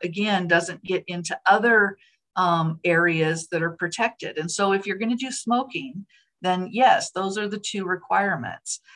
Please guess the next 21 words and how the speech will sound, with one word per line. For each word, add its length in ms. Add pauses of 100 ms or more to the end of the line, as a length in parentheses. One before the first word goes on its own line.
(180)
But 360
there's 280
other 240
ways 340
of 140
consuming 600
cannabis. 840
And, 480 (360)
you 100
know, 200
we've 300
seen 320
some 360
rather 380
creative 640
ideas 800
that 220
could 200
be 140
popping 460
up, 280